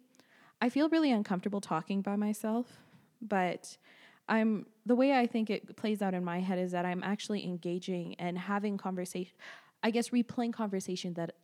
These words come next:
conversations that I've had that are relevant to this topic before. So it sounds weird, and trust me, I'm not one of those people that likes the sound of my own voice.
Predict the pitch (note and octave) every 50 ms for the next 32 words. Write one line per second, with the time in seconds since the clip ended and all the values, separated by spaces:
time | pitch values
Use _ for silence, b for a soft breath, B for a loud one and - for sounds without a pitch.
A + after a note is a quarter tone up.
0 | _ - - - G#3+ G#3 G3+ G3 - - A3 G3+ - - G3 F#3 F3+ - F3+ E3+
1 | F3 E3 E3 - - G3 F3+ F3 F#3 - B B B B B - G#3 F#3+ F#3+ F#3
2 | F3 E3+ E3+ F#3+ F#3 - - - - F#3 F#3 - - - - F3 D#3+ - - -
3 | G3 - _ - F#3+ - - - G2 G2+ - - G3+ - - - G3 F3+ F3 F3+
4 | F#3+ b b b b b b b b b b b b _ _ _ _ _ - -
5 | - G#3+ - - - - A3+ A3 A3 G#3+ - F#3+ F3+ F3 E3+ E3+ F3 - - G3
6 | F3+ G3 F#3+ - G#3 F#3+ - F#3 F3+ F3+ F3+ F3 F3 - E3 F3 F3 E3+ E3 E3
7 | E3 - - F3+ - D#3+ D#3+ E3 D#3 - - F2+ F#2 - - - - _ - F3
8 | - - E3 D#3+ D#3+ D#3+ D#3 D#3+ D#3 D3+ D#3 D#3+ D#3+ E3 E3 D#3+ D#3 D#3 D#3 E3
9 | F3 - - - -